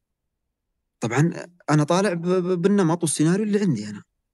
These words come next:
لقيت طفل مع أمه يمشون في، في ال-، في السوبر ماركت. قال لها كلمة. أنا أعرف شوي إنجليزي. قال لها كلمة، كلمة سيئة جدا.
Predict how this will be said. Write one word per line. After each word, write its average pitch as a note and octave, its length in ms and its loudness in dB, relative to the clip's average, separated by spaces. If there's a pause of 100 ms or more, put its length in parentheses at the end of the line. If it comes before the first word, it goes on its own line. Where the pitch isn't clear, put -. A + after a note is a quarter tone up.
(480)
لقيت F3+ 420 0
طفل F3 600 0
مع C3+ 180 2
أمه D3 400 0 (760)
يمشون C3 340 0
في، G#2 680 -6
في - 140 -6
ال-، F#3 460 -2
في F3 40 -6
السوبر A#3 220 -2
ماركت. - 420 -4 (920)
قال G#3 140 4
لها F3+ 120 2
كلمة. C3+ 420 -2 (2000)
أنا F#3 420 2
أعرف F3+ 220 2
شوي F#3 220 4
إنجليزي. D#3 440 2
قال F3 160 0
لها F3 120 0
كلمة، D#3+ 500 -2 (140)
كلمة D#3 180 -8
سيئة E3 420 -2
جدا. C#3+ 360 -4